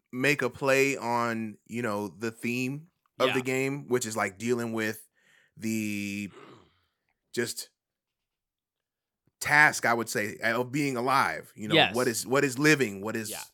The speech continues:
Speaker 1: dealing with the fact that you're gonna die? You know, things like that. So
Speaker 2: Persona is also, like, I th-, I think in some cases can, is, is about ego death. It's
Speaker 1: Mm-hmm.
Speaker 2: about, like, you're the, the person that you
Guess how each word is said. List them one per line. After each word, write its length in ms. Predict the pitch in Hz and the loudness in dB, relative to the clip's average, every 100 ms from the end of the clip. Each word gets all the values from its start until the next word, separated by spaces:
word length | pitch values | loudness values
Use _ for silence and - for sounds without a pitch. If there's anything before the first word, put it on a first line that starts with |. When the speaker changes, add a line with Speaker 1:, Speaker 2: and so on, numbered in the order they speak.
| - | -12
Speaker 1:
dealing 360 | 123 151 143 135 | 0 2 2 2
with 180 | 139 139 | 2 4
the 200 | 127 127 | 2 4
fact 260 | 135 131 | 2 0
that 160 | 131 135 | -4 -4
you're 80 | 131 | -2
gonna 180 | 135 | 0
die? 460 | 131 143 131 87 82 | 4 6 6 2 -6
You 120 | 95 117 | -6 -4
know, 120 | 110 | -4
things 300 | 120 117 113 | -4 -6 -4
like 200 | 110 - | -6 -2
that. 360 | 113 101 - | -2 -2 -6
So 120 | - - | -4 2
Speaker 2:
Persona 420 | 185 - 233 302 | 2 4 4 4
is 120 | 269 | 4
also, 320 | - 208 220 | 2 4 2
like, 220 | 196 185 - | 4 2 2
I 100 | 175 | -4
th-, 140 | - - _ - | -4 -8 _ -4
I 60 | |
think 280 | 160 254 254 | 0 -2 -2
in 160 | 175 165 | -4 -2
some 320 | - 190 214 | 0 0 0
cases 440 | - 160 143 139 - | -2 -2 -2 -6 -6
can, 200 | 147 131 _ - - | -8 -8 _ -20 -12
is, 160 | 135 - | -10 -4
is 180 | 151 143 | -2 2
about 200 | 127 - | 2 2
ego 360 | 151 190 156 95 | 0 0 0 -2
death. 520 | - 78 58 - - _ | -6 -10 -12 -18 -20 _
It's 140 | 127 - | -6 0
Speaker 1:
Mm-hmm. 80 | 202 | 6
Speaker 2:
about, 240 | 147 139 | 6 8
like, 280 | 151 135 - | 4 2 0
you're 480 | 135 147 143 135 - _ _ _ | 4 6 6 2 -2 _ _ _
the, 140 | 135 104 - | -6 -6 -6
the 60 | - | -8
person 520 | - 170 170 - 156 | -6 -6 -6 -4 -2
that 120 | 143 | -2
you 220 | 117 120 | -4 -8